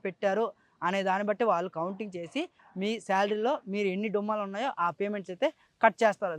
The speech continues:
రిమైనింగ్ మీ శాలరీ అయితే మీ Rapido వ్యాలెట్‌లో క్రెడిట్ చేస్తారు. నెక్స్ట్ ఇంకోటి ఏంటంటే మీరు ఈ ఫిక్స్డ్ శాలరీలో జాయిన్ అయ్యారంటే ప్రతి ఒక్కరికి ఒక టీఎల్ అయితే ఉంటారు. తను మీకు everyday కాల్ చేస్తారు, కాల్ చేసి గైడ్ చేస్తారు. ఏ టైంలో బిజినెస్ బాగా అవుతుంది, ఏ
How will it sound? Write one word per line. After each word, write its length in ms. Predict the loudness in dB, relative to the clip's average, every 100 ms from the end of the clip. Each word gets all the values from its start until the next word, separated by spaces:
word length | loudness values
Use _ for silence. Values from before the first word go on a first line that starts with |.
| -2
రిమైనింగ్ 320 | 0 0 -2
మీ 60 | -2
శాలరీ 280 | -2 -2 -2
అయితే 140 | -2 -2 0
మీ 60 | -2
Rapido 280 | -2 -2 -2 -2
వ్యాలెట్‌లో 340 | -4 0 0 -2 _ _ 8
క్రెడిట్ 240 | 8 8 2
చేస్తారు. 340 | 2 -2 -6 -8 -10
నెక్స్ట్ 200 | -8 -8
ఇంకోటి 240 | -4 -2 -2
ఏంటంటే 280 | -4 -2 -2 -2 _ _ 0 6
మీరు 180 | 6 6 2 -2
ఈ 20 | -4 _ -8
ఫిక్స్డ్ 320 | -6 -6 4
శాలరీలో 320 | 4 6 2 0
జాయిన్ 240 | 2 2 0
అయ్యారంటే 460 | 0 -2 -2 -4 -4 -4 _ _ _ 0
ప్రతి 220 | 2 4 4
ఒక్కరికి 280 | 2 0 0
ఒక 80 | 0 -2
టీఎల్ 280 | 0 4 4
అయితే 140 | 2 0
ఉంటారు. 260 | 0 -4 -6 _ _ -2
తను 140 | -2 0
మీకు 120 | 0 2
everyday 280 | 4 4 4
కాల్ 180 | 2 2 2
చేస్తారు, 300 | 0 -2 -4 -6 _ 4
కాల్ 220 | 8 8 8
చేసి 140 | 4 6
గైడ్ 180 | 6 6
చేస్తారు. 300 | 4 2 -4 -8 _ 4 6
ఏ 40 | 6
టైంలో 260 | 4 4 0 0
బిజినెస్ 280 | -2 -2 -4 0
బాగా 180 | 2 8 6
అవుతుంది, 320 | 6 -2 -4
ఏ 60 | -2